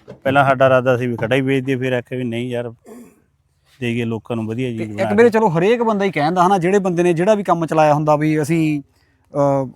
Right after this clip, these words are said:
Speaker 2: ਆਰਗੈਨਿਕ ਆ, ਅਸੀਂ ਵਧੀਆ ਚੀਜ਼ ਦੇਵਾਂਗੇ।
Speaker 1: ਹੂੰ।
Speaker 2: ਤੇ ਜਿਹੜੇ ਵੀ ਦੋਸਤ ਵੀਡੀਓ ਦੇਖ ਰਹੇ ਆ, ਕਿਵੇਂ ਯਕੀਨ ਕਰਨ ਜੇ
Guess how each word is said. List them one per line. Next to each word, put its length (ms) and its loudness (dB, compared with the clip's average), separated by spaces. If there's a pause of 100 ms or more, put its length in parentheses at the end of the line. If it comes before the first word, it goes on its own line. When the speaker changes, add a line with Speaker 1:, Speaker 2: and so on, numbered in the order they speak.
(100)
Speaker 2:
ਆਰਗੈਨਿਕ 600 2
ਆ, 380 0
ਅਸੀਂ 260 0
ਵਧੀਆ 400 0
ਚੀਜ਼ 260 -4
ਦੇਵਾਂਗੇ। 600 -2
Speaker 1:
ਹੂੰ। 260 -8 (340)
Speaker 2:
ਤੇ 500 0 (300)
ਜਿਹੜੇ 200 6
ਵੀ 80 2
ਦੋਸਤ 260 2
ਵੀਡੀਓ 280 0
ਦੇਖ 220 0
ਰਹੇ 120 4
ਆ, 60 2 (120)
ਕਿਵੇਂ 260 2
ਯਕੀਨ 360 -2
ਕਰਨ 280 2
ਜੇ 420 0